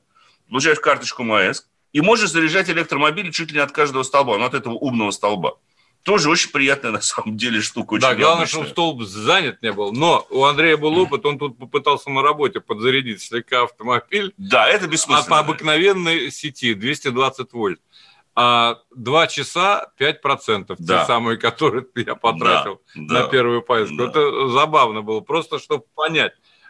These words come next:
Speaker 2: насколько медленнее это все от сети можно производить.
Speaker 1: Но это вопрос, опять же, развития технологий. И мы еще обязательно расскажем о пэсе. Я поделюсь своим опытом, как я все-таки заряжал этот автомобиль на разных зарядных станциях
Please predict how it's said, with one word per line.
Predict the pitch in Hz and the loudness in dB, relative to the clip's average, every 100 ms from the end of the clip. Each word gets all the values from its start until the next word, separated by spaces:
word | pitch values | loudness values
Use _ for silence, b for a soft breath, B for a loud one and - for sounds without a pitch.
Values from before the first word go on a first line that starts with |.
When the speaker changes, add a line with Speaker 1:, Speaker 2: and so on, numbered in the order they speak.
| b | b
Speaker 2:
насколько | 117 123 160 151 | -4 0 -2 -2
медленнее | 143 151 127 117 113 | 0 0 2 0 -2
это | 110 113 113 | -2 -4 -4
все | - 160 165 | -4 -4 -2
от | - 117 | -2 -6
сети | - 127 - 92 _ - | -6 -18 -12 -12 _ -16
можно | 101 98 92 | -6 -4 -4
производить. | 92 101 95 98 87 80 | -4 -2 0 0 -2 -4
Speaker 1:
Но | 131 202 | 0 2
это | 214 202 | 2 2
вопрос, | 185 190 208 185 | 0 0 -2 0
опять | - 175 147 | -2 -2 -2
же, | 123 | 0
развития | 120 117 123 123 | 0 0 -6 -8
технологий. | 95 113 107 104 95 76 71 _ _ | -8 -8 -2 0 0 -4 -8 _ _
И | 101 | -4
мы | 135 | 0
еще | 160 | 2
обязательно | 143 151 151 - | 0 2 2 2
расскажем | 123 120 127 120 | -2 0 0 0
о | 117 | 0
пэсе. | 117 165 123 | 0 -2 -2
Я | 117 | -4
поделюсь | 117 117 120 | -4 -4 -2
своим | - 107 120 | -2 -2 -4
опытом, | 117 - 95 | -6 -8 -2
как | 110 104 | -2 -2
я | 92 | -6
все-таки | 101 92 87 | -8 -10 -10
заряжал | 87 87 85 90 92 b b - | -6 -4 0 0 0 b b -6
этот | 92 95 | -2 0
автомобиль | 92 - 95 95 117 90 | -2 0 0 0 -2 -2
на | 90 90 90 | 0 2 2
разных | 98 90 | 0 -2
зарядных | 82 90 90 82 | -2 0 0 -4
станциях | - 95 87 82 | -4 -4 -4 -6